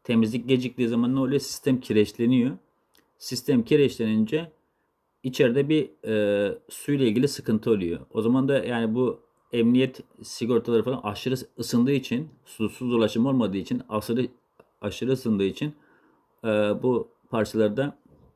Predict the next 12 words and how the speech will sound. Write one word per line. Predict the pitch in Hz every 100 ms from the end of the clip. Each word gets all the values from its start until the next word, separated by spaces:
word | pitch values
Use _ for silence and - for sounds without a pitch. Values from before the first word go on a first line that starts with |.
| _ _ _ _ -
sorun | - 113 113
olabiliyor. | 107 95 90 92 120 151 _ _ _ _ _ _ _ _ _ _
E, | 120 113 113 110 107 107 - _ _ _ -
yani | 110 123 120 -
kalk | - 127 127
clean | 143 131 127 - _ -
arızası | 117 107 113 - 120 110 -
olduğu | - 131 127
zaman | 104 101 135 - _ _ _ _ _ _ _ _ _ _ _ _ _ _ _ _ _ - - - _ _ _ _ -
burada | 127 135 117 - _ _ -
debimetre | 104 123 123 131 135 131 147
var. | 139 101